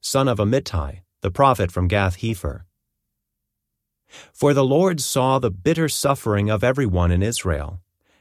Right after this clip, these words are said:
and that there was no one in Israel, slave or free,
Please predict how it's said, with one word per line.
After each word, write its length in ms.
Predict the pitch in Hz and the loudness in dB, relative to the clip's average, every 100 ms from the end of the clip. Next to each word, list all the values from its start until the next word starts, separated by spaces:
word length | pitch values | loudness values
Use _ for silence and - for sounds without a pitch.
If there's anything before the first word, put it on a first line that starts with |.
| - | -4
and 180 | 120 | 0
that 140 | 143 143 | 2 2
there 120 | 143 | 0
was 200 | 139 135 | 0 0
no 260 | 135 143 180 | 0 2 2
one 220 | 165 139 | 2 0
in 140 | 131 | 2
Israel, 580 | 131 147 98 82 76 - _ | 0 0 -2 -2 -4 -12 _
slave 500 | - - 123 151 151 | -10 -2 0 2 0
or 180 | 139 139 | 2 0
free, 540 | - 131 156 98 87 | -2 -2 -2 -2 -6